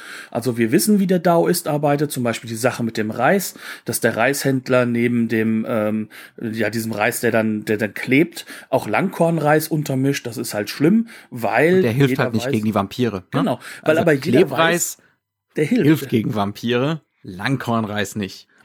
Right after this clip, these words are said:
Speaker 1: Und das weiß man seit siebzehnhundert Ebbes, dass dieser Klebereis hilft. Das ist sozusagen
Speaker 2: Hm.
Speaker 1: ganz ähnlich wie zu uns der Knoblauch.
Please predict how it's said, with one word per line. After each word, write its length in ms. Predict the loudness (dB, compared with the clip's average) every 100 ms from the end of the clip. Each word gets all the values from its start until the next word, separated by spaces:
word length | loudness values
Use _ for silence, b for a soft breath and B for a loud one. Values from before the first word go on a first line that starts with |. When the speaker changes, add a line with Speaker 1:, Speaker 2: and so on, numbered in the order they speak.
| b
Speaker 1:
Und 220 | -2 0
das 160 | 0 0
weiß 240 | 2 2 4
man 120 | 2
seit 260 | 2 0 -2
siebzehnhundert 640 | -4 -2 0 2 0 0
Ebbes, 340 | 0 2 0 0
dass 180 | -8
dieser 180 | -6 -8
Klebereis 540 | -2 -2 -2 -6 -8 -8
hilft. 360 | -8 -10 -16 -10
Das 180 | -6 -2
ist 140 | 2
sozusagen 580 | 2 2 0 2 2 0
Speaker 2:
Hm. 60 |
Speaker 1:
ganz 240 | 2 2 2
ähnlich 440 | 2 4 2 0 -4
wie 120 | -6
zu 220 | -2 -2
uns 200 | -2 -2
der 100 | -4
Knoblauch. 580 | -4 -6 -6 -10 -10